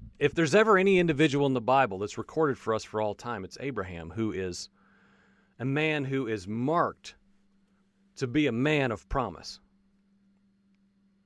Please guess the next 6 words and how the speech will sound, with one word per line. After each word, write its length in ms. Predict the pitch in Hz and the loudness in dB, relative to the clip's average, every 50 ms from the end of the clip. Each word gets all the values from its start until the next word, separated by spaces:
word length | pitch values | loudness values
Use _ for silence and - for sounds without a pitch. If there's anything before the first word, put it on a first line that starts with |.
| _ _ _ _ _ _ - _ | _ _ _ _ _ _ -18 _
And 100 | - 120 | -8 -6
he 120 | 139 165 175 | -2 -2 -2
becomes 480 | 160 151 - - 175 185 190 175 123 | -2 -4 -4 -2 -2 -2 -2 -2 -4
the 80 | 127 123 | -6 -8
first 400 | - - 180 196 208 196 - - | -4 0 0 2 2 0 -2 -4
man 560 | 143 156 170 170 147 120 98 95 104 117 104 | -4 -2 -2 -2 -2 -4 -4 -6 -8 -8 -10